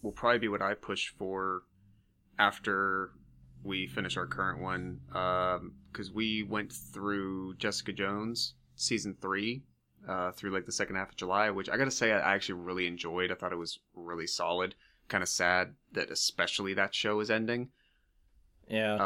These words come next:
Speaker 1: Um, Luke Cage, I don't know how much, with the way that, like, the last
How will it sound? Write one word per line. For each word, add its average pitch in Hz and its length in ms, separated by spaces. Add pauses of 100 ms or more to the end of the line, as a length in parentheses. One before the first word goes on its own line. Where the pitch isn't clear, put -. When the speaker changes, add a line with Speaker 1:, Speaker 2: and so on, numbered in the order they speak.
(160)
Speaker 1:
Um, 90 220 (380)
Luke 113 320 (100)
Cage, 110 580
I 98 140
don't 101 340
know 98 380
how 95 400
much, 92 680 (560)
with 110 160
the 110 80
way 107 260
that, 117 180
like, 101 220
the 101 100
last 95 520